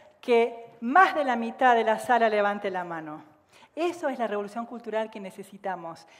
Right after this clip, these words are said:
Necesitamos que tanto chicas como chicos consideren a estas carreras,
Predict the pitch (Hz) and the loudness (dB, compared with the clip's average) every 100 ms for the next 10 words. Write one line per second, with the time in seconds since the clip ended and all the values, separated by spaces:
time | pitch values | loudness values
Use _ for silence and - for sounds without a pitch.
0 | - 208 208 233 277 302 285 - 226 214 | -16 -12 -8 -2 -2 -2 -6 -2 -2 -2
1 | - - _ - 240 240 240 330 330 320 | -10 -20 _ 0 0 0 -6 -6 -6 -4
2 | 240 226 285 311 262 - - - 226 - | -6 -6 -6 -6 -8 -12 -14 -8 -8 -6
3 | 285 247 208 196 254 254 277 - 226 240 | -4 -2 -2 -2 -2 -4 -8 -2 -2 0
4 | 294 240 233 | 0 0 0